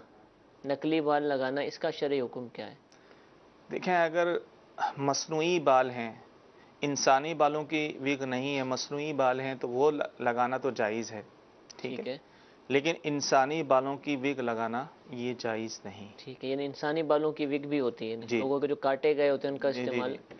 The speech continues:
Speaker 2: اس طرح کے
Speaker 1: مرد
Speaker 2: انسانی بالوں
Speaker 1: عورت
Speaker 2: کی بھی
Speaker 1: دونوں کے لیے۔
Speaker 2: مرد عورت دونوں کے لیے لگانا
Speaker 1: ٹھیک ہے۔
Speaker 2: ناجائز و حرام ہے۔
Speaker 1: ٹھیک ہے۔
Speaker 2: ہاں، جو مصنوعی بال ہوتے ہیں
Speaker 1: ہمم۔
Speaker 2: اس کی وگ جو ہے وہ لگا
Speaker 1: یہ
Speaker 2: سکتے
Speaker 1: دھاگے
Speaker 2: ہیں۔
Speaker 1: وغیرہ کسی
Speaker 2: جی،
Speaker 1: بھی
Speaker 2: جی۔
Speaker 1: چیز سے بنے ہوئے۔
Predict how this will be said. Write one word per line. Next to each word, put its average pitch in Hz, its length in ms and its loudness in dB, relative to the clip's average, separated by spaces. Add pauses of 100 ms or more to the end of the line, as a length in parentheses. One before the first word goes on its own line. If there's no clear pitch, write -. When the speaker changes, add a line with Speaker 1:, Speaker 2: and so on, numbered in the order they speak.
(120)
Speaker 2:
اس - 180 -8
طرح 131 80 4
کے 127 80 -4
Speaker 1:
مرد 131 100 -4
Speaker 2:
انسانی 139 340 2
بالوں - 180 4
Speaker 1:
عورت 160 120 2
Speaker 2:
کی 151 60 0
بھی 156 100 6
Speaker 1:
دونوں 170 160 2
کے 160 140 0
لیے۔ 139 180 0
Speaker 2:
مرد 127 200 2
عورت 131 240 2
دونوں 127 240 0
کے 135 120 -6
لیے 135 160 2
لگانا 117 340 2
Speaker 1:
ٹھیک 120 100 -2
ہے۔ 110 60 0
Speaker 2:
ناجائز 110 280 0
و 120 40 2
حرام 110 420 2
ہے۔ 123 60 -10 (340)
Speaker 1:
ٹھیک 120 200 -8
ہے۔ 135 60 6
Speaker 2:
ہاں، 143 80 6
جو 143 120 0
مصنوعی 147 520 -2
بال 135 260 4
ہوتے 127 260 -6
ہیں 127 200 -2 (100)
Speaker 1:
ہمم۔ 127 260 -14 (200)
Speaker 2:
اس 143 260 0
کی 156 140 0
وگ 135 300 0
جو 127 260 0
ہے 120 80 2
وہ 127 140 4
لگا 117 140 2
Speaker 1:
یہ 110 160 0
Speaker 2:
سکتے 131 60 -8
Speaker 1:
دھاگے 143 240 2
Speaker 2:
ہیں۔ 147 120 2
Speaker 1:
وغیرہ 139 280 2
کسی 135 100 -8
Speaker 2:
جی، 123 120 -2
Speaker 1:
بھی 113 80 0
Speaker 2:
جی۔ 107 80 -6
Speaker 1:
چیز 135 140 -6
سے - 140 -8
بنے 123 240 -8
ہوئے۔ 123 120 -14